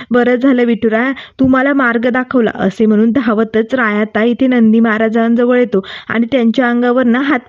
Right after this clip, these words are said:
फिरू लागतो. तर इकडे मंजिरी आणि जय दोघेही पूजेला विधीला बसलेले असतानाच आता गुरुजींनी ते विधी चालू केलेले असतात. आता मात्र लगेच मंजिरी रडत असते, ती आजूबाजूला सगळ्यांकडे बघत असते आणि मनाशीच म्हणू लागते, "आता असं कोणीही नाहीये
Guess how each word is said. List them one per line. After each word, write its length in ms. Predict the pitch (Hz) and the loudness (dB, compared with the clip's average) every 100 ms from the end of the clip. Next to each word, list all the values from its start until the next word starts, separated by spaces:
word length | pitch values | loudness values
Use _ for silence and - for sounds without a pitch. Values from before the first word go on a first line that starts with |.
| - | -4
फिरू 200 | 302 285 | 0 0
लागतो. 360 | 277 - 185 185 - - | -2 -4 -4 -4 -8 -4
तर 180 | 220 196 | -2 0
इकडे 320 | 208 208 202 | 0 0 0
मंजिरी 540 | 233 240 214 220 226 220 | 2 2 2 2 0 0
आणि 340 | - 220 233 214 | 0 0 0 0
जय 160 | 233 | 0
दोघेही 560 | 233 240 214 226 233 247 | 0 0 0 0 0 0
पूजेला 540 | 254 233 214 233 226 | 0 0 2 0 0
विधीला 420 | 247 247 226 233 | 0 0 2 0
बसलेले 400 | 240 226 - 233 | 0 -2 -2 -2
असतानाच 560 | 233 226 - 240 220 233 | -2 -4 -4 -2 -2 -4
आता 280 | 240 233 220 | -8 -4 -4
गुरुजींनी 540 | 233 240 202 226 226 240 | -2 -2 0 0 2 2
ते 60 | 262 | 0
विधी 280 | 247 208 226 | 0 0 -2
चालू 320 | 277 233 226 | -2 -2 -2
केलेले 320 | 226 247 247 | 0 0 0
असतात. 240 | 240 - 190 - - - | 0 -4 -8 -10 -16 -6
आता 260 | 196 202 | -4 0
मात्र 320 | 190 202 202 226 | 0 0 -2 0
लगेच 380 | 247 208 208 262 | 0 2 0 2
मंजिरी 560 | 262 233 208 226 220 247 - - | 2 2 2 2 2 -2 -8 -4
रडत 320 | 247 233 240 | -2 0 0
असते, 300 | 269 269 233 - | -2 0 -2 -2
ती 60 | 254 | -2
आजूबाजूला 680 | 233 214 247 247 247 247 254 | 0 0 0 0 0 0 -2
सगळ्यांकडे 640 | 277 226 214 233 240 254 | -2 -4 -2 -2 0 0
बघत 320 | 254 240 240 | 0 0 0
असते 260 | 262 - 247 | -2 -4 -4
आणि 180 | 247 269 | 0 0
मनाशीच 440 | 269 240 233 269 - | 0 0 0 -2 -2
म्हणू 160 | 294 277 | 0 0
लागते, 320 | 277 - 196 - - - | -2 -4 -6 -8 -14 -8
"आता 240 | 196 226 | -4 0
असं 240 | 226 226 | 0 0
कोणीही 480 | 262 262 226 226 240 | -2 2 2 2 2
नाहीये 300 | 262 262 208 | 0 2 0